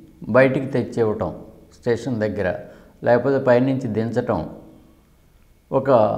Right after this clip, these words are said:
ఆటోలో మనని తీసుకెళ్ళి మనం చా-, వెళ్ళాల్సినటువంటి చోటుకు చేర్చటం. ఇవి సేవలు. వస్తువులు కానీ, సేవలు కానీ,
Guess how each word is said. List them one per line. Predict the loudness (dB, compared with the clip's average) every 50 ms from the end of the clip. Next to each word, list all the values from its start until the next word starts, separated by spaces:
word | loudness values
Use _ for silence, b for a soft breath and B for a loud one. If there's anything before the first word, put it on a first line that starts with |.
| -6 -8 -12 -16 -20 -20 -20 -20 -20 _ -8 2 4
ఆటోలో | 6 6 6 6 4 4 6 6 4 4 4 0 -4 -8 -12 -14 -18 -20 -20 -20 -20 -20 _ _ -20 _ _ _ _ _ _ _ _ -4
మనని | 0 2 2 2 0 -2
తీసుకెళ్ళి | -2 -4 -4 -4 -4 -2 0 0 0 0 0
మనం | 0 0 -2 -2 -4 -4 0
చా-, | 0 2 2 2 2 2
వెళ్ళాల్సినటువంటి | 2 2 2 2 0 -2 -4 -6 -6 -4 -4 -4 -4 -4 -4 -2
చోటుకు | -2 -2 -2 -2 -6 -4 -2 -2
చేర్చటం. | -2 -2 -4 -8 -10 -8 -8 -10 -10 -12 -16 B B B B B B B B 0
ఇవి | 2 2 4 2 2 0 -4 -10 -14 -16 -18 -20 -20 -8 0
సేవలు. | 4 6 6 6 4 2 0 -4 -8 -10 -14 -18 -20 -20 -20 -20 -20 -20 _ _ _ _ _ _ _ _ _ _ _ _ -2
వస్తువులు | -2 -2 -2 0 0 2 2 4 4 4
కానీ, | 4 4 4 4 2 2 0
సేవలు | -2 -2 0 2 2 2 2 2 2
కానీ, | 0 0 0 0 0 -2 -2 -4 -8